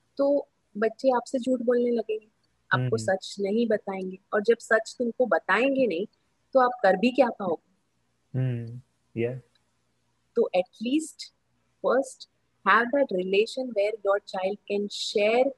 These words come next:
Speaker 1: freely what he or she feels
Speaker 2: हम्म।
Speaker 1: as a friend। तो
Speaker 2: ये।
Speaker 1: एक मित्र की तरह उनसे रहो। मित्र के पास हमको जाके बोलने में हमको ऐसा नहीं लगता,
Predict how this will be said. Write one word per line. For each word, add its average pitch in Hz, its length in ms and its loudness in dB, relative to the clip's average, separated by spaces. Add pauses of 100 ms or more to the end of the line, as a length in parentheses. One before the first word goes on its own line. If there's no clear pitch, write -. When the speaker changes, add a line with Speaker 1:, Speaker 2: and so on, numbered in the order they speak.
(480)
Speaker 1:
freely 285 580 4
what 226 160 6 (160)
he 220 160 4
or 208 80 6
she 214 280 -8
feels 208 640 0 (680)
Speaker 2:
हम्म। 113 280 -4 (100)
Speaker 1:
as 208 180 2 (200)
a 196 40 8
friend। - 520 -8 (840)
तो 202 180 0
Speaker 2:
ये। 196 240 -4
Speaker 1:
एक 214 120 -2 (120)
मित्र 214 400 2
की 277 160 -2
तरह 208 240 -2
उनसे 196 320 -4
रहो। 175 200 2
मित्र 262 260 2
के 262 140 2
पास 247 340 2
हमको 240 260 2
जाके 226 320 0
बोलने 220 320 2
में 233 100 0
हमको 220 300 -2
ऐसा 220 340 -2
नहीं 220 180 0
लगता, 185 300 0